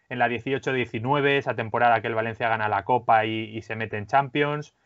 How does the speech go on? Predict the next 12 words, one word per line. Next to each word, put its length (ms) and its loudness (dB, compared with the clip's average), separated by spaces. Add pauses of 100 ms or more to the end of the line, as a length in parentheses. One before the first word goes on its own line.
(220)
eh, 340 0
y 60 -6
sobre 380 2
todo 420 2
la 220 2
temporada 420 2
pasada 380 0
y 100 -2
esta 240 0
ya 160 2
es 140 0
como 420 -4